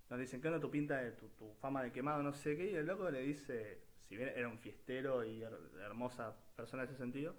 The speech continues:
el loco le dice, "Mirá, yo hablo siete idiomas, yo fui a colegio con el príncipe, no me, no sé si príncipe Carlos", o sea, el loco se movía en la top society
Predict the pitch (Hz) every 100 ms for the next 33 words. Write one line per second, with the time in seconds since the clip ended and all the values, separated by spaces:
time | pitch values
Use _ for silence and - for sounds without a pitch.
0 | - - - 185 165 139 117 156 156 -
1 | 185 147 - 110 156 127 104 - - -
2 | 175 147 123 143 147 120 107 104 127 120
3 | 113 110 107 107 107 104 98 95 98 107
4 | - 113 110 110 120 110 - 131 123 120
5 | 117 110 160 135 110 - - 113 104 -
6 | - - - - - 196 151 120 110 104
7 | 127 160 117 104 101 101 - - - 143
8 | 143 131 131 143 143 147 160 -